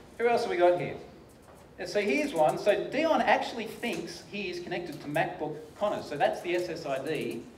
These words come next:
that you're seeing on your device. Yeah, awesome. Thank you very much. Uh, Paula thinks that she's connected to Yes Optus. Uh, there's Kate up here as well. Missus Harvey. Now, see, this is interesting because Missus Harvey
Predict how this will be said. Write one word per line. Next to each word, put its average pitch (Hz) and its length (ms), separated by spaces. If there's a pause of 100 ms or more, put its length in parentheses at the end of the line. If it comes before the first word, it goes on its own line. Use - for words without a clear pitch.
that 156 80
you're 160 140
seeing 165 260
on 147 80
your 143 100
device. 131 360 (760)
Yeah, - 220
awesome. 147 260
Thank 135 200
you 135 80
very 123 100
much. - 200 (380)
Uh, 160 560
Paula 233 460
thinks 202 220
that 180 100
she's 170 220
connected 156 400
to - 100
Yes 139 240
Optus. 165 400 (380)
Uh, 143 180
there's 139 180 (160)
Kate 165 280
up 135 260
here 147 220
as 131 140
well. 147 380 (200)
Missus - 380 (100)
Harvey. 208 500 (600)
Now, 214 200
see, 233 160
this 294 200
is 269 100
interesting 214 480 (920)
because 214 280
Missus 330 400
Harvey 277 600